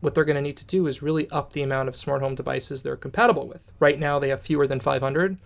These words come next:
whereas Amazon and Google have over a hundred thousand combined. So there's quite a lot of, of room to make up. And I think having that unified language requires Apple to really up the ante in terms of support.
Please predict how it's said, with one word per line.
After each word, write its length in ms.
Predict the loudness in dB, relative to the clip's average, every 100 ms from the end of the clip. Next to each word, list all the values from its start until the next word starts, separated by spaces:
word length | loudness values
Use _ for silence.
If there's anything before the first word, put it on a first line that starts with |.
| -20 -20 -4
whereas 400 | 4 4 4 0
Amazon 400 | -2 -2 2 2 2
and 100 | 2
Google 300 | 4 4 4
have 300 | 0 -2 -2
over 600 | 0 2 2 0 0 -2
a 200 | -6 -8
hundred 300 | -4 -2 -2
thousand 380 | -4 -6 -10 -12
combined. 520 | -8 -6 -6 -8 -16 _ _ -6
So 140 | -2
there's 200 | -2 -4
quite 520 | -12 -4 2 4 2 0
a 100 | -2
lot 320 | 4 4 4
of, 220 | 2 -2 -2
of 140 | -8
room 200 | -6 -6 -4
to 120 | -4
make 240 | -4 0
up. 240 | 0 0 -6 _ -10
And 140 | -6
I 60 | -6
think 200 | -6 -14 _ _ -4
having 240 | 0 0
that 100 | -2
unified 380 | -4 -4 -4 -4
language 340 | -4 -4 -4 -6
requires 640 | -10 -2 2 4 4 0
Apple 280 | -4 -6 -6
to 120 | -6
really 240 | -6 -6
up 160 | -8 -14
the 80 | -14
ante 300 | -14 -14 -16
in 100 | -16
terms 200 | -16 -18 -18
of 60 |
support. 340 | -20 -20 -20